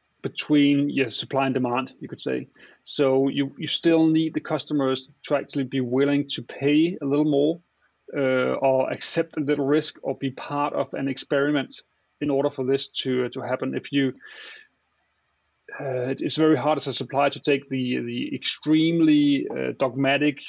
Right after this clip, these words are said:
approach and say, "W-, we'll go a totally different way." Um, I think that that's a fine balance you need to, to, uh, to find,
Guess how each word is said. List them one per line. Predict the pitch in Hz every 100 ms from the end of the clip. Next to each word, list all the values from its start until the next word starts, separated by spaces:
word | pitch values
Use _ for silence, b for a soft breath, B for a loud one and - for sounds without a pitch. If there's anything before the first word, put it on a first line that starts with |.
| - -
approach | - - 147 147 - -
and | 143 127
say, | 139 139
"W-, | 131 - - - _ _ _ _ _ _ -
we'll | 135 143
go | 139 143
a | 139
totally | - 160 143
different | 143 - 131
way." | 127 127 - _ _ _ _ _ _ _ - -
Um, | 131 127 123 - 60 - - 62 58 - _ _ - - - _ _ _ _
I | 151
think | 156 147
that | 143
that's | 165 147
a | 127
fine | - 135 139 139
balance | 131 135 139 135
you |
need | 135 - -
to, | 135
to, | 127 - 127 123 120
uh, | 120 117 113 _ _ B B B B B B _ _ _ _ _
to | -
find, | 127 - 139 139 127